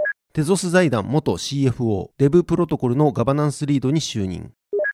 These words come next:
フランスゲーム大手ユービーアイソフト、テゾスのステーキングに参加。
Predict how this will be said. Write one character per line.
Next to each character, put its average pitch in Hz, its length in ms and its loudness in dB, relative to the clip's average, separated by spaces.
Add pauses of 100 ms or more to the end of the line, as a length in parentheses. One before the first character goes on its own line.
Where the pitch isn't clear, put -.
(200)
フ 156 80 -2
ラ 175 120 4
ン 180 40 2
ス 170 140 -4
ゲ 175 160 4
ー 170 40 4
ム 160 160 2
大 147 140 4
手 101 160 -2
ユ 135 200 4
ー 147 40 2
ビ 147 140 2
ー 143 80 2
ア - 20 2
イ 131 60 0
ソ - 100 -6
フ 117 100 -8
ト、 - 240 -10
テ 139 120 -2
ゾ 127 100 -2
ス 123 140 -6
の 135 100 -2
ス - 60 -12
テ 180 140 2
ー 170 40 2
キ 170 160 -4
ン 165 40 -2
グ 175 60 0
に 190 120 0
参 104 220 -4
加。 - 200 -8